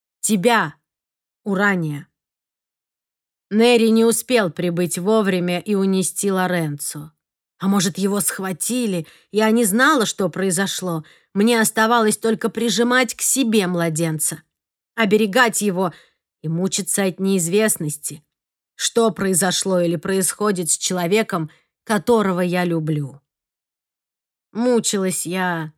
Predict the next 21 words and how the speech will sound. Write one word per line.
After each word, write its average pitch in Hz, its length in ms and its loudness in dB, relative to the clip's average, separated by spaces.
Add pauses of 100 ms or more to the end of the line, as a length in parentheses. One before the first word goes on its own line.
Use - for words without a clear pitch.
(280)
недолго. 175 800 -2 (920)
Не 220 180 0
прошло 226 460 2
десяти 220 600 -2
минут, 247 420 2
как 165 260 -10
с - 60 -12
чёрного 185 560 -4
входа 180 600 -4 (480)
очень 240 680 0
тихо 151 840 -6 (500)
постучали. 170 920 -6 (1500)
К - 60 -12
счастью, 196 580 0
чувства 214 460 -4
у 196 120 2
меня 185 280 0
были 180 280 -2
обострены 180 720 -2
до 165 120 -2
предела. 160 680 -4